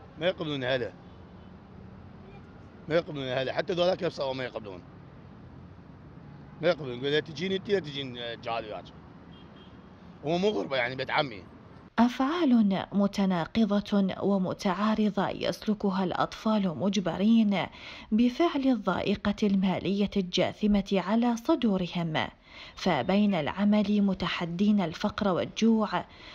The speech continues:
Speaker 2: وبين ما كتب عليهم من أقدار تجعل منهم ضحايا للمجتمع،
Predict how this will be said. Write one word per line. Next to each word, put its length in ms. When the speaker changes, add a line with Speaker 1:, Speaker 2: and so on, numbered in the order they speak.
Speaker 2:
وبين 540
ما 200
كتب 400
عليهم 580
من 280
أقدار 600
تجعل 480
منهم 400
ضحايا 600
للمجتمع، 840